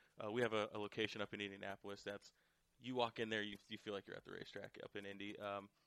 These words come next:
you know, awesome imagery from the whole history of this sport of IndyCar, and that's how our Charlotte location's gonna be too. But obviously with the,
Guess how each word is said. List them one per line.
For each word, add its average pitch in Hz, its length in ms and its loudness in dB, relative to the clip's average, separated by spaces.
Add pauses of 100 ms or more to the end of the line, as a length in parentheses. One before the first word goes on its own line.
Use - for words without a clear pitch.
(220)
you 104 60 -8
know, 98 80 -10 (340)
awesome 113 340 -2
imagery 101 400 -4
from 101 220 -6
the 101 60 -8
whole 107 200 0
history 104 380 -6
of 104 100 -10
this 101 120 -8
sport 110 260 -8
of 107 40 -12
IndyCar, 101 380 -4 (380)
and 113 100 2
that's 107 100 0
how 117 80 6
our 101 120 4
Charlotte 98 260 -2
location's 98 400 -10
gonna 101 140 -10
be 101 100 -8
too. 101 200 -12
But 104 120 -8
obviously 101 340 -6
with 101 140 -6
the, 101 180 0